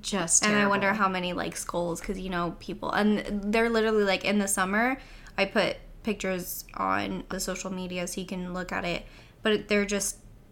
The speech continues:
Speaker 2: hundreds and hundreds of them.
Speaker 1: It's crazy.
Speaker 2: And it's not like it's a super
Speaker 1: I also
Speaker 2: deep
Speaker 1: would like
Speaker 2: lake.
Speaker 1: to know what you're doing with that.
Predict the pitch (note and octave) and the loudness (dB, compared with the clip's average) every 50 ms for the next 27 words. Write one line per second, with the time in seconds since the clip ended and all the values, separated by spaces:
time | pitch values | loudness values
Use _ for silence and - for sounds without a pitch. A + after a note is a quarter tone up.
0 | - - - - A#3+ C4+ C4+ - - - - - - - - G#3+ G#3 G3+ G#3+ G#3+ | -14 -8 -2 2 2 2 2 2 -4 -6 -10 -10 -12 -8 -4 -2 -2 0 0 -2
1 | A#3 A#3 - - - - - A3+ - - - - - - - - - - - - | -2 -4 -6 -10 -12 -12 -12 -10 -8 -8 -8 -10 -12 -12 -10 -10 -10 -8 -10 -12
2 | - - A#3+ - A3 G#3 - - - - - - - - - - - G3+ - - | -12 -10 -8 -10 -10 -10 -14 -18 -20 -12 -8 -6 -6 -6 -8 -12 -14 -12 -10 -10
3 | - - E3 G#3 G#3 G3+ G3+ - G3+ - G3+ G3+ G3 - F#3+ G3 F3+ F3 - - | -10 -6 -2 -2 -2 -2 0 -2 -4 -2 -2 -2 -2 -2 -4 -6 -6 -6 -6 -4
4 | - G#3 G#3 - C4 C#4 C#4+ D4+ D#4+ - - F#4+ F#4+ F#4+ - - - D4 B3 A#3+ | -4 0 4 6 10 10 10 10 10 8 6 4 4 4 4 4 6 8 8 8
5 | A#3 A#3+ - B3+ A#3+ A3 G3+ F3 E3+ F3 - - D#3 E3 D#3+ E3 - C3+ C3 A2+ | 8 6 4 4 4 4 4 2 0 0 -2 -2 -4 -6 -6 -4 -4 -6 -6 -6
6 | - - - - - - - F2 E2+ - - | -6 -8 -10 -10 -8 -8 -6 -6 -6 -8 -12